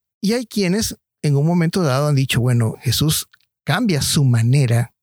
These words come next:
didáctica de decir las cosas y se cambia las parábolas y deja los sermones, deja un poco de cosas y, y se dedica a hablar en parábolas." Y lo hace aparentemente justo a raíz de algo. Y simplemente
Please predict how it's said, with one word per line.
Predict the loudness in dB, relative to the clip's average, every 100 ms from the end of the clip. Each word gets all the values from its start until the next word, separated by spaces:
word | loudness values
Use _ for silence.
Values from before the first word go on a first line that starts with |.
| _
didáctica | -2 0 0 -4 -4 -4 -2
de | -2 -2
decir | -2 -2 -2
las | -2
cosas | -2 -4 -4 -6 -8 _ _ _
y | -6
se | -4
cambia | 0 0
las | 0
parábolas | 0 -2 -2 -2 -4 -6 _
y | -2
deja | 0 0 0 -2 -8 _ _
los | -4 -2
sermones, | 0 2 2 0 0 -2 -2 -6 -8
deja | -4 -2 0
un | -2
poco | -2 -2
de | -2
cosas | -2 -2 0
y, | -2 -2
y | -6
se | -4 -2
dedica | 0 0 0 0
a | 0
hablar | 0 0
en | -2
parábolas." | -2 -4 -4 -10 _ _ _
Y | -2
lo | -2 -2
hace | -2 -2 -4 -6 -6
aparentemente | -4 -2 -2 -2 -2 0 -2 -2 -4 -4 -10 _
justo | -8 -4 -2 -2 -4 -6 -6 -6
a | -2
raíz | 0 0 0 -2 -6 _ _
de | -2 0
algo. | -2 -6 -10 -14 -18 _ _
Y | -2
simplemente | 0 0 0 2 0 0 -2